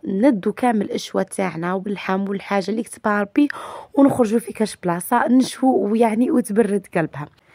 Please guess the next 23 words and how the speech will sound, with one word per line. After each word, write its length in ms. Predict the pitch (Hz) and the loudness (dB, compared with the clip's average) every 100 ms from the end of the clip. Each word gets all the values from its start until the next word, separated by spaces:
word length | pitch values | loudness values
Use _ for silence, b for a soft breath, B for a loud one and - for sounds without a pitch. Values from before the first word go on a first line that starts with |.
| B B B | B B B
مي 360 | 254 294 277 | 8 8 6
للأسف 540 | 240 269 208 196 - - | 4 4 4 2 0 -2
في 220 | 214 226 - | -4 -4 0
آخر 320 | 262 - 220 | 0 2 2
لحظة 300 | 226 208 190 | 2 2 0
منين 260 | 226 285 | 4 4
جينا 420 | 226 233 214 196 247 | 4 2 2 2 2
رايحين 380 | 262 - 262 | 0 0 0
يعني 280 | 220 196 208 | 0 0 0
صاي 220 | 208 226 | 2 2
وجدنا 400 | 208 190 - 214 | 2 -2 -6 -2
روحنا 380 | 214 208 202 208 | -2 -2 -4 -4
وكامل 420 | 202 220 220 269 - B B | -4 -2 2 0 0 B B
شفنا 380 | - 208 226 202 | -12 -4 0 2
الجو 320 | 202 208 208 | 2 2 0
شوية 420 | 190 220 220 214 - | -2 -4 0 0 -2
مغيم، 480 | 214 175 190 180 180 | -2 0 0 0 -4
يعني 240 | 170 175 | -4 -4
بدات 220 | 160 180 | -4 -6
شوية 300 | - 185 185 | -6 -6 -2
النوة 380 | 175 180 185 214 | 0 2 2 0
تطيح 440 | 220 190 196 - 196 | 0 -2 -2 -4 -6
وكامل، 400 | - 226 233 | -2 2 2